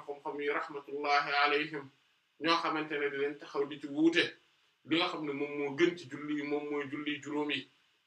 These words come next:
mooy as-salawaatul xams, moom la ñuy tuddee as-salawaatul mafruuda,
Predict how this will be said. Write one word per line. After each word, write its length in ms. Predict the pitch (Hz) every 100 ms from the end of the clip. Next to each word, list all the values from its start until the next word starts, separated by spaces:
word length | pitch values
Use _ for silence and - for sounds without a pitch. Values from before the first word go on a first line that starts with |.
| _ _ _ - - _ _ -
mooy 180 | 160 165
as-salawaatul 720 | 151 - 135 139 143 143 143
xams, 440 | 139 151 135 - - _ _ _ _
moom 320 | 131 156 147
la 80 | 151
ñuy 180 | 156 147
tuddee 280 | 135 131 143
as-salawaatul 840 | 139 - 165 147 139 139 143 143 147
mafruuda, 500 | - 143 147 143